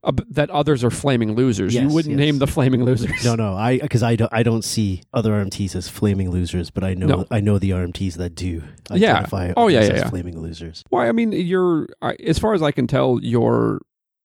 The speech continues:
Speaker 1: a longtime educator, and you would have seen people that other people would have said negative things about, and you're like, "No, they're fine. They can literally do it."
Speaker 2: Yeah.
Speaker 1: Like, it's right here.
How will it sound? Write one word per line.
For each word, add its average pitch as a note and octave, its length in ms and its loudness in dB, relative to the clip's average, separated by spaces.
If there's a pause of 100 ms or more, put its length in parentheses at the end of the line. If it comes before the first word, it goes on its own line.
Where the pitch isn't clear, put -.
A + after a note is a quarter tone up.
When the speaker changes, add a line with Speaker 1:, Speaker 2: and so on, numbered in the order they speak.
(120)
Speaker 1:
a A2+ 80 2
longtime A2+ 540 2
educator, G#2 720 0
and A#2+ 220 -2
you C3 160 0
would D3+ 100 2
have B2 100 -4
seen B2+ 220 2
people A#2+ 300 0
that A#2 160 0
other A#2+ 180 2
people B2+ 240 0
would A#2+ 100 2
have - 80 0
said A#2 160 2
negative A2 300 -2
things E3 220 2
about, A2 260 0
and B2+ 80 0
you're B2+ 100 4
like, B2 140 0
"No, D#3+ 140 2
they're C3+ 100 2
fine. B2+ 320 2
They A2+ 80 0
can B2 160 -2
literally B2 320 2
do A#2+ 160 2
it." - 100 -6 (220)
Speaker 2:
Yeah. C3+ 140 0 (260)
Speaker 1:
Like, C#3 180 2
it's B2 140 -2
right B2+ 160 2
here. A2 240 2